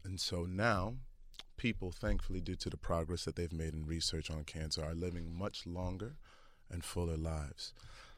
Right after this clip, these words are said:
But just because you are considered cancer-free doesn't mean that you go back to life as per usual. So survivorship today dot com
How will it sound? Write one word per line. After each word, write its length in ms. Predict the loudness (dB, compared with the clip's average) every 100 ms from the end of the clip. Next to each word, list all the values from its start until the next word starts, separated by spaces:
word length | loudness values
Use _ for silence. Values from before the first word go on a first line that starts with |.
| 0
But 120 | 4
just 220 | 4 4
because 520 | 4 8 10 10 8
you 360 | 4 6 8 8
are 420 | 10 8 6 2 -2 -4
considered 500 | 0 2 6 4 4
cancer-free 760 | 0 0 0 -4 0 4 4 4
doesn't 280 | 2 2 2
mean 120 | 0
that 120 | 0
you 100 | -2
go 200 | -2 -2
back 240 | -2 -4
to 140 | -4 -4
life 440 | -2 -2 -2 -6 -6
as 320 | -4 -2 -2
per 180 | -4 -4
usual. 560 | -2 -2 -4 -8 -12 -14 -18 -18 -16 -16 -12 0
So 180 | 4
survivorship 680 | 6 6 8 10 10 8 4
today 340 | 4 4 4 6 4 4 2 0
dot 240 | 2 0
com 420 | 2 2 2 -2